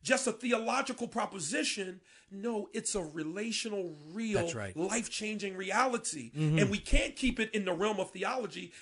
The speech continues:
Speaker 1: It has to come to the reality of heart.
Speaker 2: That's right.
Speaker 1: And so heart requires hard conversations. Jim, you're a married dude. You've had some hard conversations with your wife.
Speaker 2: Oh, absolutely.
Speaker 1: You've had some hard, I got,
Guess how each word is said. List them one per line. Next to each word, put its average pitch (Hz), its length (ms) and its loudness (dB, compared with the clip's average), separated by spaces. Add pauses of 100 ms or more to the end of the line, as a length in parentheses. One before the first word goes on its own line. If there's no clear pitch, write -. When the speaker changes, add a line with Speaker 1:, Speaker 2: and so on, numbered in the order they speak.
Speaker 1:
It 180 100 0
has 208 180 4
to 190 100 -6
come 180 220 -6
to 175 80 -8
the 156 100 -4
reality 160 480 -4
of 120 100 -6 (180)
heart. - 320 -14 (240)
Speaker 2:
That's 117 200 -2
right. 117 140 6
Speaker 1:
And 156 100 -6
so 180 320 -4 (260)
heart 220 280 -2
requires 180 540 -6
hard 170 180 -6
conversations. 156 500 -6 (200)
Jim, 202 180 2
you're 202 160 4
a 185 40 -2
married 190 400 4
dude. 208 240 -2
You've 202 100 -2
had 196 140 2
some 180 120 -8
hard 190 220 -2
conversations 190 640 -10
with - 160 -12
your 143 100 -12
wife. - 200 -12
Speaker 2:
Oh, 170 200 12
absolutely. 156 580 8
Speaker 1:
You've 208 140 2
had 214 120 8
some 202 140 -4
hard, 202 200 6
I 214 100 12
got, 214 240 12